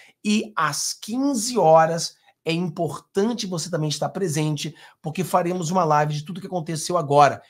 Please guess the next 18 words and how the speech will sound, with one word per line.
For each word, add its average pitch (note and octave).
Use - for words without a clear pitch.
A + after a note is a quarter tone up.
E -
vamos D#3+
falar D3+
bastante D#3
entre C#3+
o C3+
Marçal G#3
e F#3+
o E3+
Nunes. E3
Quem A#3
é G#3+
melhor C3
para C#3
a -
direita A2
do A2
Brasil? A2+